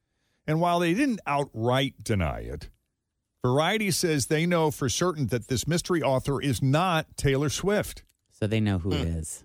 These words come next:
Speaker 1: And they're telling the Swifties, "You, you may want to cancel your pending pre-order."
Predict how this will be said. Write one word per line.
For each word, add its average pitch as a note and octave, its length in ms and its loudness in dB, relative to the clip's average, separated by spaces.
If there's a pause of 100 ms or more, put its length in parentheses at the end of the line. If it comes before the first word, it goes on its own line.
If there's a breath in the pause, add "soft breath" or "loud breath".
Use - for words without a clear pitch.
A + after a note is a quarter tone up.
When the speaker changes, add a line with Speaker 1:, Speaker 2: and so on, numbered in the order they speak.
Speaker 1:
And D3 160 2
they're G3+ 140 2
telling G#3 340 2
the E3+ 80 2
Swifties, D#3 580 2
"You, E3+ 160 2
you E3 240 2
may G#3+ 260 4
want G#3 280 2
to D#3+ 60 0
cancel F#3 520 2
your C#3 200 2
pending D3+ 600 2
pre-order." A2+ 760 0